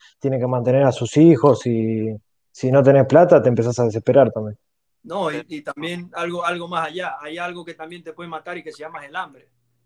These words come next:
Speaker 2: Y cuando hay muchas personas en el mundo sienten que no pueden ya alimentarse y saben que están, están condenados, ya no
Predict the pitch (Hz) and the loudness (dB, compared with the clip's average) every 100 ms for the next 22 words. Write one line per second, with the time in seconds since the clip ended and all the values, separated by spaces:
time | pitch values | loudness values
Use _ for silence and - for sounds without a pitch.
0 | _ 147 147 151 147 143 143 - _ - | _ -20 -16 -14 -12 -12 -14 -18 _ -18
1 | 151 180 190 190 180 151 185 190 170 156 | -14 -12 -10 -10 -10 -12 -10 -10 -10 -12
2 | 170 185 185 170 156 - 170 175 165 160 | -12 -8 -6 -6 -6 -12 -14 -14 -12 -12
3 | 160 170 175 175 170 160 156 175 170 - | -12 -10 -10 -10 -12 -12 -8 -6 -6 -12
4 | _ _ 156 156 156 147 175 170 151 131 | _ _ -12 -10 -12 -10 -6 -6 -8 -12
5 | 151 160 165 165 151 135 123 156 165 156 | -8 -8 -8 -10 -12 -12 _ -12 -12 -16
6 | - 165 175 165 151 165 185 156 180 | -16 -16 -14 -14 -12 -8 -8 -8 -10